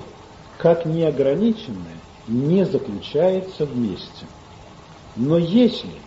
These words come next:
ангелы ограничены местом, то как им существовать прежде неба и земли? Ибо пока нет содержащегося, может ли быть содержимое? Посему вероятно,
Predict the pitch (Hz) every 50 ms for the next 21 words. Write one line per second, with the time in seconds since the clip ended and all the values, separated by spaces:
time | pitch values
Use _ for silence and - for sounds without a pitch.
0 | - - - - - - 139 180 208 208 190 139 117 117 107 101 98 - 117 120
1 | 117 123 131 139 156 180 185 - - - 120 101 95 92 - 104 107 127 185 233
2 | 247 - - - - - - - - - - - - - - - 147 131 113 -
3 | - - 180 196 226 240 - - - - 175 208 226 220 220 - 214 190 - -
4 | - 180 - - - 196 196 208 214 208 214 - - - 180 175 196 214 214 185
5 | 175 170 185 190 185 190 190 196 185 185 185 180 - 180 160 151 156 160 151 131
6 | 101 80 76 - - - - - - - - - - - - - - - - -
7 | - - - - - - - - 160 185 190 151 123 - - - - - 131 127
8 | - - 175 185 175 151 - 107 110 110 117 131 156 180 165 - - - - 131
9 | 104 95 98 95 87 - - 175 220 220 - - - - 110 90 85 - - -
10 | - - - - - - - - 110 110 117 123 143 175 214 226 220 220 214 -
11 | - 185 190 180 147 127 160 180 175 - - - - - - 151 135 147 147 139
12 | 123 113 113 101 85 78 71 - - - - - - - - - - - - -
13 | - - - - - - 143 139 - - - 147 143 151 170 196 185 143 127 123
14 | 113 110 107 101 101 170 208 220 202 - - - -